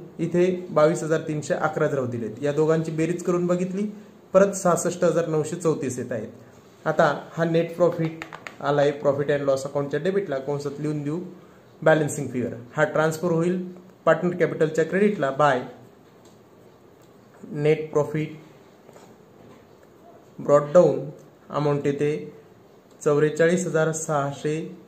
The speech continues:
तेवीस आणि बावीस हजार तीनशे अकरा. त्याच्यानंतर पार्टनर कॅपिटल अकाउंट क्लोज करू आपण. पार्टनर कॅपिटल अकाउंटच्या क्रेडिटची बेरीज जास्त येते, तर ही बेरीज येते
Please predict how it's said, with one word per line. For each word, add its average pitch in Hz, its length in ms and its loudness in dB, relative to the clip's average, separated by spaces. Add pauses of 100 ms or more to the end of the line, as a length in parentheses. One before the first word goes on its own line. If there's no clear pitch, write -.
(140)
तेवीस 156 480 2 (600)
आणि 143 120 0
बावीस 139 500 0
हजार 143 300 0 (340)
तीनशे 156 420 -4 (160)
अकरा. 143 360 -4 (1040)
त्याच्यानंतर 180 460 2
पार्टनर 147 420 0
कॅपिटल 175 340 0
अकाउंट 170 320 0
क्लोज 185 260 0
करू 160 140 0
आपण. 143 320 0
पार्टनर 165 460 0
कॅपिटल 165 400 -2
अकाउंटच्या 143 600 -2 (800)
क्रेडिटची 175 440 0
बेरीज 156 320 -2
जास्त 185 300 6
येते, 135 480 -2 (300)
तर 156 60 4
ही 143 200 0
बेरीज 147 320 -2
येते 147 260 -2